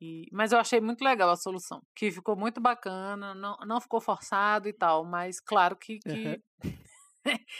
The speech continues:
Speaker 1: te leva a pensar, né, aí por outro lado e
Speaker 2: Claro,
Speaker 1: tal.
Speaker 2: não, sim, e, e aí eu comecei a pensar, Ok, os pais dela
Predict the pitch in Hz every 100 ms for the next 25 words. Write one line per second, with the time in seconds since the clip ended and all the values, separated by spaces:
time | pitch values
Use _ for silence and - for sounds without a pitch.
0 | - - 226 202 196 208 - 202 - 196
1 | 196 190 180 170 170 185 180 180 208 240
2 | 180 156 131 160 214 175 175 - - 170
3 | 135 113 - 151 156 - 156 151 160 208
4 | 208 - - 214 240 277 381 - - -
5 | 160 165 160 135 175 269 143